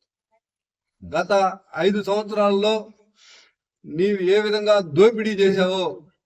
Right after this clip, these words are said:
అదే విధంగా మా నాయకుడు, మా పార్టీ,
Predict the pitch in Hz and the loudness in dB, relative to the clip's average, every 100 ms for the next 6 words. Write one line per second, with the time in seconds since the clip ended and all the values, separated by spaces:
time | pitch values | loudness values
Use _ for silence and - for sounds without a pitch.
0 | - 143 185 202 196 190 185 185 180 - | -8 0 2 2 0 -2 -2 0 -2 -2
1 | _ _ _ - - _ _ 127 156 175 | _ _ _ -20 -20 _ _ -4 -2 0
2 | 180 196 180 190 190 185 - _ _ 135 | 2 2 0 0 0 -2 -10 _ _ -4
3 | 165 165 175 185 190 | -4 -2 -2 -2 -4